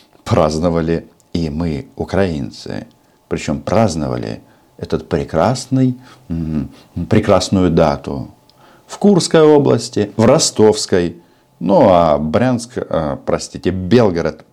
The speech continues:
иногда путаю, хотя, может быть, и нет. Бомбили просто уже по привычке.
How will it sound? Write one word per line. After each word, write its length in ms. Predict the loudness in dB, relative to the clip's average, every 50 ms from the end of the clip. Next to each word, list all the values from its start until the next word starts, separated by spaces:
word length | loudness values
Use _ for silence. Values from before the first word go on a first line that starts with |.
| _ _ _ -8
иногда 380 | -6 -6 -6 -6 -6 -6 -6
путаю, 560 | -6 -6 -6 -6 -4 -4 -4 -2 -2 -4 -6 -8 -14 _ _ -20 -16
хотя, 320 | -10 -10 -10 -6 -4 -2 0
может 300 | 0 0 0 -2 -4 -6
быть, 300 | -6 -6 -8 -8 -8 -8
и 80 | -6 -6
нет. 340 | -6 -6 -6 -8 -10 -14 -20 _ _ -20 -20 -20 -20 -20 -20 -20 -20 -20 -20 -20 -20 -20 _ _ _ _ _ _ _ -4
Бомбили 600 | 0 2 4 4 4 4 4 4 6 4 4 2 0 -4 -10 -12 -14 -16 -18 -18 _
просто 440 | 0 0 0 0 -2 -4 -4 -2 -2
уже 260 | -2 -2 -4 -6 -8
по 160 | -6 -6 -8
привычке. 840 | -8 -6 -6 -4 -4 -4 -4 -6 -6 -8 -10 -10 -10 -10 -10 -10